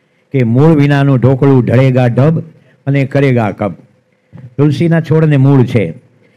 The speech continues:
પીપળાને મૂળ છે, વડલાને, લીમડો, બધા જ વનસ્પતિને. એક માણસને મૂળ નથી.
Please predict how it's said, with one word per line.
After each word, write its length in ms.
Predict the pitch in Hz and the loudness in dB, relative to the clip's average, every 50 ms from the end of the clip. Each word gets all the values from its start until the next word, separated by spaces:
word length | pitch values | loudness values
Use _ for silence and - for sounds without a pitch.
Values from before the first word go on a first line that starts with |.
| _ _ | _ _
પીપળાને 440 | - 127 139 143 139 139 127 123 120 | -6 -4 -2 -2 0 0 2 2 2
મૂળ 260 | 117 117 123 123 123 | 2 2 2 2 2
છે, 200 | 120 123 123 120 | 2 0 0 0
વડલાને, 560 | 113 110 113 113 117 123 120 117 110 110 110 107 | 0 0 0 0 0 0 0 -2 -2 -2 -4 -2
લીમડો, 520 | 104 113 120 120 120 120 113 104 101 - - - _ _ _ _ _ - | -2 0 0 2 2 2 0 0 -2 -6 -10 -16 _ _ _ _ _ -8
બધા 340 | 123 131 139 160 175 180 180 | -6 -4 -2 -2 0 0 0
જ 60 | 170 | -2
વનસ્પતિને. 540 | 147 139 139 127 113 117 139 123 131 123 117 | -2 0 0 -2 0 0 -2 -2 -2 -2 -2
એક 120 | 123 117 107 | -2 -4 -4
માણસને 440 | 110 113 120 143 160 156 131 143 | -4 -4 -2 -2 -2 -2 -2 -2
મૂળ 280 | 131 117 123 131 135 123 | -2 0 0 2 2 2
નથી. 320 | 117 117 110 - 98 92 | 0 -2 -2 -4 -6 -8